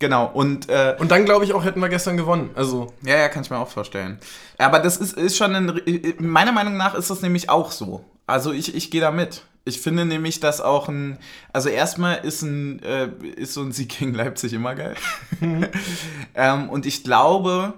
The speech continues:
Speaker 1: ich hatte so einen weirden Gedanken, also so einen sportlichen Gedanken, wie krass wir ja jetzt gerade in der Liga dastehen. Ja, stell dir mal vor, wir hätten jetzt Europa noch nicht mal gehabt.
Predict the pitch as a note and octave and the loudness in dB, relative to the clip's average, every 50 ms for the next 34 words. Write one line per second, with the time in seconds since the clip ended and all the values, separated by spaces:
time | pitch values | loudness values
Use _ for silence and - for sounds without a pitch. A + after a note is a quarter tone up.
0 | - - C3 B2 F3 F3+ A3 G3 D#3+ E3+ E3 D3 C3 C3 D3 E3+ G3 G3+ F#3+ D#3+ | -8 -8 -4 0 0 0 0 0 -2 0 0 0 -2 2 2 2 2 2 0 -2
1 | C#3+ B2+ A#2+ A#2 B2 D3 D#3 - D#3 D3 B2 B2 C3 B2 B2 C3 C3 B2 A#2 - | -2 0 2 2 2 2 0 -6 -6 -6 -4 -4 -4 -6 -4 -4 -4 -4 -4 0
2 | C#3 D3 - D#3+ D#3+ - D#3 C#3 - C3+ C3 - B2+ - B2+ A#2 B2 A#2 - - | 0 0 2 0 -4 -6 -4 -4 0 0 0 -2 -2 -6 -8 -8 -8 -8 -6 -4
3 | D3+ D#3+ E3+ - F#3+ D#3 C#3 C3+ C3+ C3+ - - - B2+ B2+ C3+ B2+ B2 A#2 A2+ | -2 -2 -2 0 0 0 0 0 -2 -4 -4 0 0 2 2 2 -2 -2 -2 -2
4 | A#2+ D3 F3 F#3 - B2 G#2 A2 A2+ - - B2 C3 D#3 F3 F3 - - - - | -4 -2 0 0 2 2 2 0 0 -2 -4 -4 -2 -2 -6 -8 -12 -20 -20 -18
5 | - - B2 - C#3+ C3 D3+ D#3 C#3+ D3 D#3 D3+ D3 D3 C3+ C3+ C3 C3 B2 A#2+ | -8 -6 -4 -2 0 0 0 0 -2 0 0 0 0 0 -2 -4 -4 -4 -6 -4
6 | - - A#2 A2+ A#2+ C#3+ E3 - D3 B2+ B2+ A#2+ C3 B2+ A#2 - A2+ G#2+ G2+ G2+ | -2 -2 -4 -2 -2 -4 0 0 0 0 0 -2 -6 -8 -8 -6 -6 -6 -6 -6
7 | A#2+ C#3 - - - | -8 -8 -10 -12 -18